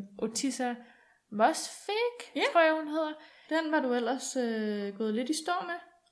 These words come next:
Speaker 1: Jeg har læst tres sider, så jeg er nået til side to hundrede et eller andet.
Speaker 2: Så har du... Det er fint, så behøver du ikke have udført, udført, øh,
Speaker 1: Ja,
Speaker 2: udfordringen.
Speaker 1: men jeg, jeg havde store planer om at læse den færdig, fordi
Speaker 2: Ah.
Speaker 1: den er ikke særlig lang, så jeg var sådan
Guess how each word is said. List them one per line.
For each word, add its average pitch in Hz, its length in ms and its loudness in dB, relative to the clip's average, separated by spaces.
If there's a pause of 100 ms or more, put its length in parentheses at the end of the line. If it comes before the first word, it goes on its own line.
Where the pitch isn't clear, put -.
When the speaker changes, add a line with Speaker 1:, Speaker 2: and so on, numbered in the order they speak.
(160)
Speaker 1:
Jeg 240 120 2
har 240 80 0
læst 269 300 2
tres 311 200 -2
sider, 262 340 0 (140)
så 240 120 -2
jeg 220 180 4
er 214 40 0
nået 233 240 0
til 240 100 -10
side 254 240 -4
to 294 220 -4
hundrede 262 420 -2
et 240 40 0
eller 233 220 0
andet. 208 200 -4 (220)
Speaker 2:
Så - 260 2
har 233 220 2
du... 294 180 -2 (360)
Det 208 180 0
er 240 160 -2
fint, 190 320 -2
så 208 220 -6
behøver 240 240 0
du 190 80 -2
ikke 170 160 -4
have 185 140 0
udført, 170 300 -6 (200)
udført, 185 420 -4 (200)
øh, 160 120 -4
Speaker 1:
Ja, 247 300 4
Speaker 2:
udfordringen. 240 340 4
Speaker 1:
men 226 100 2
jeg, 214 180 2
jeg 220 100 2
havde 220 140 0
store 247 400 2
planer 247 280 4
om 220 100 2
at 214 80 2
læse 208 260 0
den 214 100 -4
færdig, 214 460 -2
fordi 226 140 0
Speaker 2:
Ah. 202 140 2
Speaker 1:
den 202 120 2
er 214 120 6
ikke 247 140 0
særlig 247 360 2
lang, 240 360 2
så 247 140 2
jeg 214 100 8
var 214 80 2
sådan 214 200 -2